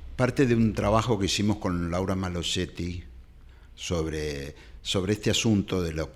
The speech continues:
correspondencias texto-imagen. Y lo llamamos mil imágenes, precisamente. Eh, yo te diría que mil imágenes equivalen a un,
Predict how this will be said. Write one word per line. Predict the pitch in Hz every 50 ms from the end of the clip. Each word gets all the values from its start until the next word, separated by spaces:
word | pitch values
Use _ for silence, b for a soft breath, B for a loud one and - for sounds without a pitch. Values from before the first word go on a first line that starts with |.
| - - - -
correspondencias | - - 78 82 90 - - - 90 90 85 92 101 98 90 - 98 82
texto-imagen. | - - 104 - - - - 87 67 64 62 58 - - - - 60 62 60 - - - - - - -
Y | 107
lo | 107 113
llamamos | 101 123 123 139 143 143 135 120
mil | 107 113 117 117 110
imágenes, | 104 104 87 - - - - - - 58 - - - - - - - -
precisamente. | - - - - 71 - - - - - - - - - - - B B B B B B B B B B B B B - - - -
Eh, | 104 101 98 95 90 87 85
yo | - 123
te | - -
diría | 185 175 151 147 139 -
que | - 117 104 90 - - - b b b b b b b - - - -
mil | - - 107 123 127 135
imágenes | 127 107 101 104 113 - 135 123 113 -
equivalen | - 92 - - 95 85 95 98 104 110 110 110 - - - b b b b b b b b - - -
a | - 98
un, | 104 98 -